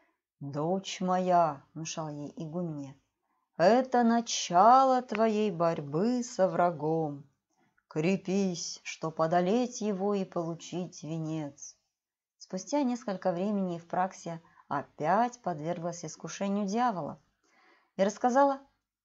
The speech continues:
одной сестре Юлии, которая очень её любила и наставляла в подвигах.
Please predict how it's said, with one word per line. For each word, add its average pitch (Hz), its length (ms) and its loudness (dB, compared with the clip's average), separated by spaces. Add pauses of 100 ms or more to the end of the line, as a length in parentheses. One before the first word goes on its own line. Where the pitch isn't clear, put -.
(160)
одной 196 360 4
сестре 233 460 -2
Юлии, 226 300 2
которая 196 400 -2
очень 214 400 -4
её 190 360 -2
любила 226 520 -4 (380)
и 175 60 -6
наставляла 208 580 0
в - 80 -14
подвигах. 185 640 -2